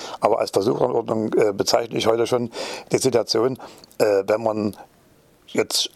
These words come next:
Sprecher in einer, in, in einer Umgebung, äh, sprechen lässt, äh, wo man also früher gesagt hat, „Das ist meine Fla-, das ist, das ist meine Badewanne.“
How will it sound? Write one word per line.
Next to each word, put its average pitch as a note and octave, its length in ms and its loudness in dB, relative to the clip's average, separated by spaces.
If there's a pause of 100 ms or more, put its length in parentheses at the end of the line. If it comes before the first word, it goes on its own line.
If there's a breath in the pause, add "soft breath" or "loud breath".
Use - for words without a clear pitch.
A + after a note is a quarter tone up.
(400)
Sprecher B2 520 0 (180)
in A#2+ 180 2
einer, G2+ 600 0
in, A2 280 0
in A2 160 0
einer G#2+ 240 0
Umgebung, A#2 560 0 (140)
äh, G#2+ 460 0
sprechen A#2 360 -2
lässt, A2 300 0
äh, A2 140 0
wo G#2+ 100 4
man A2+ 180 2
also G2+ 180 0
früher A2 180 2
gesagt G#2 200 2
hat, A2 80 0
„Das G2 60 0
ist G2 80 0
meine G2+ 220 2
Fla-, A2 240 0
das A2+ 100 2
ist, A#2+ 240 -2
das A2+ 140 0
ist G#2+ 80 0
meine A2 260 0
Badewanne.“ G2+ 640 0